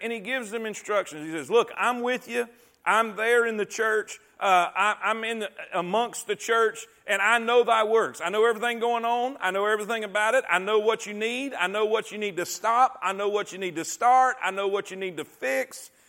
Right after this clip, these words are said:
So he gives them this help. Are y'all with me? So practical help.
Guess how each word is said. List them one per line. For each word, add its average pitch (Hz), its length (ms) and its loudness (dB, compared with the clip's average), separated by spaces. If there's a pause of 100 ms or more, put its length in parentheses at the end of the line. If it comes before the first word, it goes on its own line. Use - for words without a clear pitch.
So 214 220 -2
he 226 100 -4
gives 208 380 -2
them 220 320 -4 (240)
this 202 280 0
help. 196 340 0 (180)
Are 160 100 2
y'all 190 180 4
with 196 220 2
me? 123 80 -12
So - 160 -8
practical 254 560 0
help. 147 280 -2